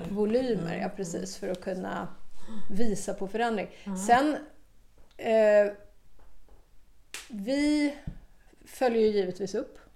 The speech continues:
Speaker 1: alla
Speaker 2: Mm.
Speaker 1: våra, vi utvärderar ju alla våra deltagare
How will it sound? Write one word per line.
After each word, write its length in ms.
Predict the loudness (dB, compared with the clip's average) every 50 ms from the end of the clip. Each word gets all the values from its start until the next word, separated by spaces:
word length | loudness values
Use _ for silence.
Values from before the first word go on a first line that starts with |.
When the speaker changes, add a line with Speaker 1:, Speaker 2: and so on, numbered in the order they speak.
| -10 -6
Speaker 1:
alla 180 | -4 -2 -2
Speaker 2:
Mm. 100 | -2 -2
Speaker 1:
våra, 300 | -4 -2 -2 -2 -2 -4
vi 280 | -4 -2 -2 -2 0 -2
utvärderar 600 | -2 -6 -8 -8 -8 -6 -4 -4 -2 -2 -2 -2
ju 200 | -2 -2 -4 -4 -6
alla 260 | -8 -8 -6 -6 -8
våra 460 | -6 -6 -6 -4 -4 -4 -4 -6 -6 -10 -12 -10
deltagare 640 | -6 -6 -6 -6 -6 -8 -8 -6 -4 -2 -2 -2